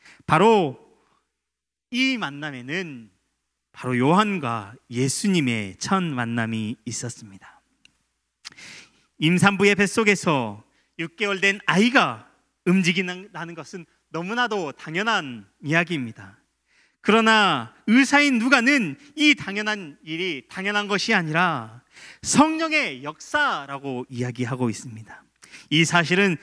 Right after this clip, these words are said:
사십사 절 말씀을 보면 분명하게 알 수 있습니다. "보라, 내 문안하는 소리가 내 귀에 들릴 때에 아이가 내 복중에서 기쁨으로 뛰노랐도다"라고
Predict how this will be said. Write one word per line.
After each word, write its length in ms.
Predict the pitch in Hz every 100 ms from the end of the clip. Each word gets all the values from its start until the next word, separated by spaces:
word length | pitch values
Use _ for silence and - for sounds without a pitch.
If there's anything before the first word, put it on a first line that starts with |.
| -
사십사 580 | - - 208 247 190 180
절 140 | 175 190
말씀을 360 | 139 - 190
보면 640 | 151 135 139 131 117 107 113
분명하게 460 | 139 135 135 123 135
알 120 | 127
수 140 | -
있습니다. 420 | 120 - 101 92 _ _ _ _ _ _ _
"보라, 500 | - 170 214 185 117 _ _ _ -
내 280 | 175 233 226
문안하는 540 | 190 220 226 226 226
소리가 800 | - - 254 190 165 131 110 95 _ _ _ _ _ _ _ _ -
내 240 | 170 202 - -
귀에 320 | 160 190 190
들릴 420 | - 165 190 233
때에 580 | - 131 147 240 160 120 _ _ _ -
아이가 440 | 139 160 156 165
내 280 | 147 208 262
복중에서 880 | - 202 - - 302 262 208 156 123 _ _ _ -
기쁨으로 800 | 208 - 269 208 180 151 120 110 _
뛰노랐도다"라고 2500 | 277 277 196 131 135 151 - 180 214 196 117 104 107 _ _ _ _ _ - 120 123 120 107 95